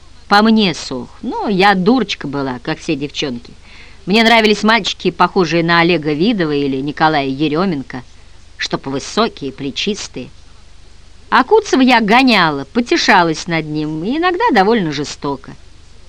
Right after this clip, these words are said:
Ясь тоже его шпынял. По-моему, иногда даже поколачивал, не со злобы, больше для развлечения.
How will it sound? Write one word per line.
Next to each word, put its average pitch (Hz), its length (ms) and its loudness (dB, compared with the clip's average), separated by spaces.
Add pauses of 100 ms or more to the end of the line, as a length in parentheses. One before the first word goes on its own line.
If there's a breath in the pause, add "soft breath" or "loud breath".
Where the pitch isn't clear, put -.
(420)
Ясь 208 320 2
тоже 220 320 2
его 131 160 -4
шпынял. 131 520 -6 (1000 loud breath)
По-моему, 247 360 6
иногда 240 320 6
даже - 180 2
поколачивал, 156 840 0 (240)
не 349 260 -6
со 294 180 4
злобы, 143 440 -2 (520 soft breath)
больше 226 360 0
для 190 180 2
развлечения. 151 720 -4